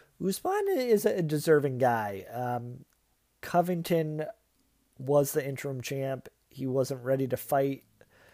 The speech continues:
uh, in March, so I guess Usman got picked over him. Um,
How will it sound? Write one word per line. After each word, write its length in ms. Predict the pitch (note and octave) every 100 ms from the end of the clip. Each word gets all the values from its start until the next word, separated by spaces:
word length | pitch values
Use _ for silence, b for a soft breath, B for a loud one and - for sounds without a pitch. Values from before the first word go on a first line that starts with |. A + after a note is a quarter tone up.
| b b -
uh, 440 | B2 A#2+ A#2 A2+ -
in 240 | C3 B2+ C3
March, 500 | C3+ C#3 C3+ - -
so 480 | - C3+ B2+ B2
I 120 | A#2 B2
guess 300 | B2 - -
Usman 400 | C#3+ C3 C3+ C3
got 240 | B2 -
picked 240 | - B2+ D3
over 400 | C3+ C#3 D3 D3+
him. 260 | D3 C#3 - B B B B -
Um, 600 | B2 B2 A#2 A#2 A#2 A#2